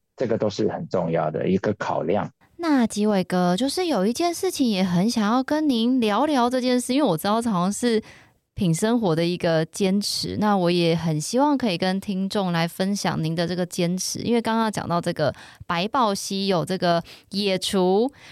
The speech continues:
Speaker 2: 然后呢，你们也是宣传很多无痕旅游，甚至我知道你们在这个赏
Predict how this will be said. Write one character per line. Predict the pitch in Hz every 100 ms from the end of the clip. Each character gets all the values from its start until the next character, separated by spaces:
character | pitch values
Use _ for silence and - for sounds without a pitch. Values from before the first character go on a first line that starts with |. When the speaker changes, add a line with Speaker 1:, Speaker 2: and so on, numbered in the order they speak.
| -
Speaker 2:
然 | 165 175
后 | 226
呢， | 202 180
你 | 170 156
们 | 147
也 |
是 | 156 196
宣 | 180 180 175 180 180
传 | - 151 147
很 | 160 147
多 | 165 -
无 | 165
痕 | 165 165
旅 | 160
游， | - 107
甚 | 110 233 214
至 | 240
我 | 175
知 | 151 165
道 | 185
你 | 165
们 | 151 143
在 | 180 170
这 | 160
个 | 160
赏 | 151 147